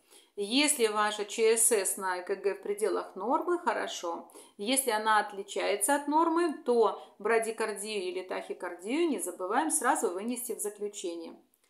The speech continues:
Следующий пункт. Определяем электрическую ось сердца. Это можно сделать двумя способами, ну, на третьем курсе. Если вдруг у вас окажется, а, компьютерная расшифровка на Э К Г,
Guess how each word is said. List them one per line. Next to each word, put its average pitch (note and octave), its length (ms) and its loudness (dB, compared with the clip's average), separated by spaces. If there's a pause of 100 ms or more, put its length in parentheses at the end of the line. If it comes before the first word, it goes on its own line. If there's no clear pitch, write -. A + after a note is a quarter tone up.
(220)
Следующий B3+ 520 -2
пункт. A#3+ 420 -4
Определяем G3+ 640 0
электрическую A#3+ 720 -2
ось A#3 160 2
сердца. - 640 0 (320)
Это - 240 4
можно B3+ 300 2
сделать B3 420 2
двумя A3 380 -2
способами, B3+ 680 0
ну, D4 200 0
на A#3 180 -2
третьем B3+ 440 -2
курсе. A#3+ 520 -2 (320)
Если C4 420 -2
вдруг C#4 360 -2
у A3+ 40 -2
вас A3+ 240 2
окажется, G#3+ 840 -2
а, G3 260 2
компьютерная A3 680 -2
расшифровка G3 720 -2
на B3+ 180 0
Э C#4 120 -2
К D4 160 -4
Г, E4+ 360 -2